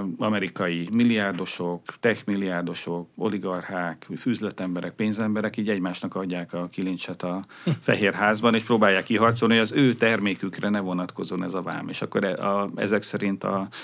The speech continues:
Speaker 1: az Apple-nek ez sikerült is elérnie, meg néhány más ilyen tech cégnek is. Bár azért, ö, Trump azt twittelte ezután, hogy ezek a mentességek, ezek ideiglenesek,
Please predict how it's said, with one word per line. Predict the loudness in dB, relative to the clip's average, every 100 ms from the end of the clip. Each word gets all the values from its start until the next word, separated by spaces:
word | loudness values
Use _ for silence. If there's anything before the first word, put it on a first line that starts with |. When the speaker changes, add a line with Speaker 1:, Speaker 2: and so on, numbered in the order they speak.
| -12
Speaker 1:
az | 0
Apple-nek | 0 2 2 2 2
ez | -2
sikerült | -2 -4 -2 -2 -4
is | -6
elérnie, | -4 -4 -2 0
meg | 0 0
néhány | -2 -2 -6 -6
más | -6 -6 -4
ilyen | -4 -4 -6 -6
tech | -6 -6
cégnek | -2 -2 0 -2 0
is. | -2 -2 -12 -6
Bár | 4 6
azért, | 6 4 2 4
ö, | 2 2
Trump | 4 2 4
azt | 0 0 -10
twittelte | 0 0 2 2 2 0 2 2 -2
ezután, | -4 -4 -2 0
hogy | 2 0
ezek | 0 -2
a | 0
mentességek, | 2 2 0 -2 -2 -2 -4
ezek | -6 -2
ideiglenesek, | 0 0 0 -4 -4 -2 -4